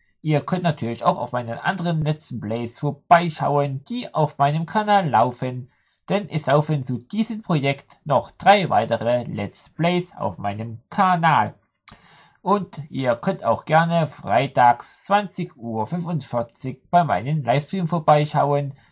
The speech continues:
Würde mich ebenfalls sehr darüber freuen.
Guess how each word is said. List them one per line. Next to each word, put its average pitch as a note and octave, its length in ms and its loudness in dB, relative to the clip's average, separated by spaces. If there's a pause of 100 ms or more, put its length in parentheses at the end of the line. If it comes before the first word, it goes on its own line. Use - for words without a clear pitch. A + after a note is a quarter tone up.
(200)
Würde C3+ 520 -4
mich C3+ 540 -4
ebenfalls D3 760 -2
sehr C3+ 500 4
darüber G#2 560 2
freuen. D3+ 640 0